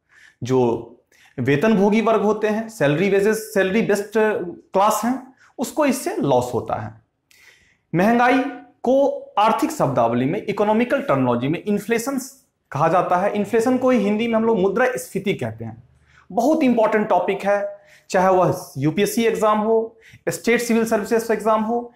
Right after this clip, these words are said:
या another one day exam हो, प्रायः सभी exam में इससे question आते हैं और यह टॉपिक trend का है। बीपीएससी एग्जाम में तो regular यहां से क्वेश्चन होते हैं,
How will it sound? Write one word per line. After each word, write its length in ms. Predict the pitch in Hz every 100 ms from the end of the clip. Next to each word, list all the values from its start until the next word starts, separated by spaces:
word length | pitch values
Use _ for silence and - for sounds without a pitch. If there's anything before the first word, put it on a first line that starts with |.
| - _
या 340 | 214 294 302 -
another 360 | 247 254 233 - - - _ 180
one 220 | 233 262
day 80 | 254
exam 360 | 151 - 113
हो, 200 | - 107 _ _ -
प्रायः 380 | - 247 262 262
सभी 360 | 269 247 311
exam 360 | 214 117 131 110
में 140 | 107 - -
इससे 200 | 214 262
question 360 | 220 208 220
आते 240 | 190 185 220
हैं 300 | 220 247 - - -
और 160 | 247 254
यह 120 | 277
टॉपिक 460 | 269 240 233 - -
trend 300 | 233 240 185
का 80 | 110
है। 180 | 113 143
बीपीएससी 400 | 185 240 233 277
एग्जाम 260 | 220 247
में 100 | 254
तो 100 | 254
regular 400 | 175 202 247 285
यहां 220 | 254 233
से 120 | 233 208
क्वेश्चन 320 | 190 185 165
होते 240 | 143 -
हैं, 260 | 123 110